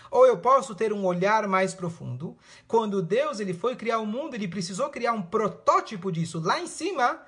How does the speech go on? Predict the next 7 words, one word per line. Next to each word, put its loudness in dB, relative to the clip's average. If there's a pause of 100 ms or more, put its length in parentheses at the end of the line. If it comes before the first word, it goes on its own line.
(240)
para 6
que -10
esse -4
mundo -4
pudesse -4
ser -6
criado, -2